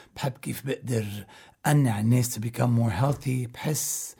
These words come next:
كيف أنا بفوت على بيت وبفوت على مجتمع بغيره كليًا. بنكون قاعدين مثلًا بعشاء، بغدا،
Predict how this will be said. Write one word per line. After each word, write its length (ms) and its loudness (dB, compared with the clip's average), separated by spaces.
كيف 180 -4
أنا 160 4
بفوت 320 -2
على 220 0
بيت 460 2
وبفوت 320 -4
على 240 -2
مجتمع 680 2
بغيره 500 2
كليًا. 680 0
بنكون 320 0
قاعدين 280 2
مثلًا 460 4
بعشاء، 420 0
بغدا، 520 2